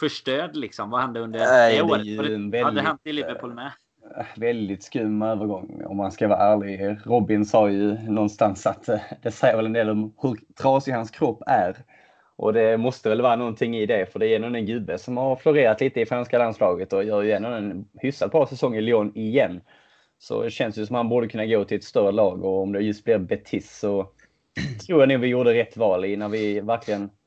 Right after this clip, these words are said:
Speaker 2: scoutade honom på djupet med allt med vad det var med skador och, och liknande. Det känns ju, eh, som en väldigt skum övergång, eh,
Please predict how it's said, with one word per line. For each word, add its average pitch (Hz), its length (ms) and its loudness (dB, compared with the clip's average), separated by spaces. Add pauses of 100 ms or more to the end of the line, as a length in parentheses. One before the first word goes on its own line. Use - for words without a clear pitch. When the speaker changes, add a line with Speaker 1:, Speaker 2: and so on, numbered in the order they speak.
(140)
Speaker 2:
scoutade 110 460 0
honom 110 160 -4
på 110 100 -6
djupet 101 480 -6
med 104 140 -4
allt 98 140 -6
med 95 140 -6
vad 98 120 -2
det 101 60 0
var 107 140 2
med 110 160 -2
skador 117 380 4
och, 95 260 0
och 110 80 0
liknande. 90 600 -4
Det 92 360 -2 (580)
känns 95 400 -4
ju, 98 120 -2
eh, 101 460 -10
som 117 200 -6
en 117 120 -2
väldigt 113 460 0
skum 120 300 2
övergång, 98 420 0
eh, 101 520 -2